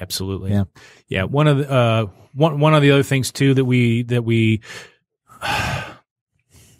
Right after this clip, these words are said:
Speaker 1: boy, it's a tough subject to broach sometimes.
Speaker 2: What's that?
Speaker 1: Odors.
Speaker 2: Oh, odors. Yes. <laughs>
Speaker 1: Yeah.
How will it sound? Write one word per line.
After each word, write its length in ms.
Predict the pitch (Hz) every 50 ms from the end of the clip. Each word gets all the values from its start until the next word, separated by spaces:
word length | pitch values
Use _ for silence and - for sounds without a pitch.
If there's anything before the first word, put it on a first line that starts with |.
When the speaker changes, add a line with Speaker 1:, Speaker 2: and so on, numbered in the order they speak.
| - _ _ _
Speaker 1:
boy, 160 | - 107 107
it's 120 | 104 - -
a 60 | 95
tough 220 | - - 101 92 -
subject 480 | - - - 98 92 95 92 90 -
to 80 | - 90
broach 320 | 90 90 90 87 - -
sometimes. 640 | - 98 95 92 - 98 95 95 92 92 87 - - - _ _ _ _ _ _ _ _ _ _ _ _ - -
Speaker 2:
What's 180 | - 104 107 107
that? 60 | 101
Speaker 1:
Odors. 300 | 95 98 - - - - -
Speaker 2:
Oh, 360 | 117 113 113 113 113 110 107 101
odors. 380 | - 107 104 92 95 90 87 -
Yes. 380 | - 92 82 87 - - - - -
<laughs> 60 | - - 156 107 92 92 92 123
Speaker 1:
Yeah. 220 | 147 92 92 87